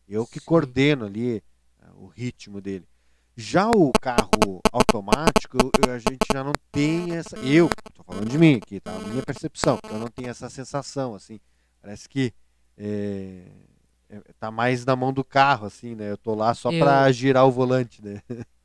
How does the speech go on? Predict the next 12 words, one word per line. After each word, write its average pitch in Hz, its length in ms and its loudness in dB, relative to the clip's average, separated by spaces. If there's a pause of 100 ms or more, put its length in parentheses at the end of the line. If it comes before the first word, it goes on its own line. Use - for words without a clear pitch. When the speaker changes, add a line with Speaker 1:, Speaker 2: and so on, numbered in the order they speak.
(160)
Speaker 2:
Eu 196 380 2
acho 208 260 -2
o - 40 -20
contrário, 226 600 -6
né? 147 220 -12 (160)
Que 117 220 -20 (400)
o 143 80 -20
carro 151 280 0
manual 147 480 0
tem 160 220 -10
que - 140 -20
trocar 156 760 -6